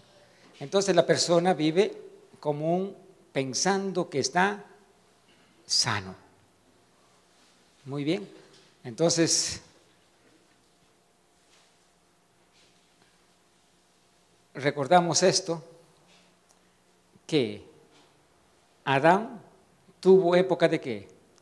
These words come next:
De felicidad. Y después, ¿qué pasó? ¿Tuvo qué cosa? Un sufrimiento. Entonces, este hombre tuvo la felicidad, pasó en etapa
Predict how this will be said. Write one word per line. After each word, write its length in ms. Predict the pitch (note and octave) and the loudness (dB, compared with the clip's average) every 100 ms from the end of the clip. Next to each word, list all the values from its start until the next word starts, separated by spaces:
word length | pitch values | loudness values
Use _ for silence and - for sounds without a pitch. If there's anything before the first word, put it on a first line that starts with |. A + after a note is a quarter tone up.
| _ _ - | _ _ -10
De 160 | B2+ B2+ | -4 2
felicidad. 640 | D#3 D3+ C#3 - A#2 A2+ - - - _ _ _ _ - | 2 2 0 -2 -4 -6 -12 -20 -20 _ _ _ _ -4
Y 140 | C#3+ | 0
después, 760 | C#3+ C#3 F3+ G3 G3 - - - - | 0 0 4 4 4 -2 -8 -16 -10
¿qué 120 | D#3 | -2
pasó? 440 | D#3+ D#3 B2 G2 - - - _ - - _ _ _ | 0 0 -2 -6 -14 -20 -20 _ -20 -20 _ _ _
¿Tuvo 300 | - E3 D#3 | -4 -4 -4
qué 100 | - | -8
cosa? 400 | D#3+ F3+ F3 A3 - - - - - | -2 -2 0 -4 -10 -20 -20 -18 -8
Un 260 | D3 D#3 C#3+ | -8 -8 -12
sufrimiento. 720 | - C#3+ B2 A#2 G#2+ G2+ - - - - _ _ - - _ _ - | -8 -8 -8 -12 -12 -14 -18 -20 -20 -20 _ _ -20 -20 _ _ -10
Entonces, 960 | D#3 E3 A3 G3 G3 F#3 - - - - - | -8 0 2 4 2 2 0 -6 -10 -18 -4
este 280 | F#3+ - F#3 | -2 2 2
hombre 460 | D3+ A#2 A2+ A2 - _ _ _ _ _ _ _ _ | 2 -2 -10 -12 -16 _ _ _ _ _ _ _ _
tuvo 320 | - F#3+ F3 | 2 2 4
la 140 | D#3+ D3+ | 2 2
felicidad, 640 | C#3 B2 B2+ C3 D#3+ F#3 - - - _ _ _ - | 0 -4 -6 0 0 0 -4 -18 -20 _ _ _ -4
pasó 320 | B2+ - E3 | -2 2 0
en 80 | D3+ | 0
etapa 580 | C#3+ F#3 F#3+ F#3 A3+ | 2 4 4 2 -4